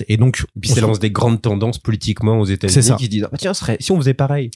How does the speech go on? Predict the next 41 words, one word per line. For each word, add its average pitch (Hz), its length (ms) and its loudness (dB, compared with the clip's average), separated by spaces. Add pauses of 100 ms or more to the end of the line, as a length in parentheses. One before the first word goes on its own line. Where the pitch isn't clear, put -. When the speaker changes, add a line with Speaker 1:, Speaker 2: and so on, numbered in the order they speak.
(120)
Speaker 1:
Et 113 80 2
donc, 127 180 4
bah, 101 260 4
globalement, 110 540 4
on 170 80 0
se 135 80 -4
retrouve 131 240 0
face - 220 0
à 120 40 2
une 107 60 2
série 120 380 2 (260)
qui - 140 -2
mêle 139 160 4
un 131 80 2
peu 135 100 2
les 117 140 2
deux, 107 160 0 (260)
l'anticipation 135 720 2
et 135 80 4
aussi 120 220 0
la 123 100 4
dystopie. 107 480 -2 (300)
Après, 151 340 2
euh, 120 260 0
et 101 280 2
bah, 92 280 0
vous 90 80 -4
l'avez 98 200 0
très - 120 0
bien 110 160 4
dit 104 140 2
en 117 80 4
introduction 107 460 0
sur - 120 -4
Civil 110 260 0
War, 143 200 2 (360)
je 98 120 -2
pense 131 280 4
qu'aux 120 100 0
États-Unis, 117 680 4
euh, 98 200 2